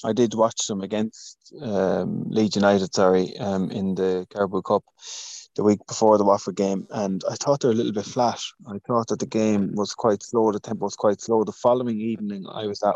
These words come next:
West Ham and Manchester City, and I was taken aback by the difference in the pace and the way both teams are moving the ball. And I thought it was a relatively poor Leeds side, so I would have thought that Arsenal would have maybe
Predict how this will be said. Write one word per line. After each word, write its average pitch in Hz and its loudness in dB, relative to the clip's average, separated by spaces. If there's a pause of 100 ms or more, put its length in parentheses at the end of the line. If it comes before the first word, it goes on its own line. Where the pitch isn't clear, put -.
West - -2
Ham 107 2 (140)
and 98 0
Manchester - -4
City, 98 2 (160)
and 95 -2 (640)
I 113 6
was 107 6
taken 120 6
aback 117 4
by 104 6
the 98 0
difference 104 0
in 95 -2
the 90 -4
pace 107 0 (120)
and 92 -4 (140)
the 104 -2
way 101 6
both 101 4
teams 101 0
are 90 -2
moving 95 2
the 92 4
ball. 98 6 (640)
And 104 4
I 98 6
thought 127 6
it 113 8
was 107 6
a 104 6
relatively 113 4
poor 120 6
Leeds 101 2
side, 101 2 (140)
so 101 -4
I 90 -2
would 98 -6
have - -16
thought 110 -2
that 101 -4
Arsenal 101 -2
would 95 -2
have 92 -4 (140)
maybe 95 -2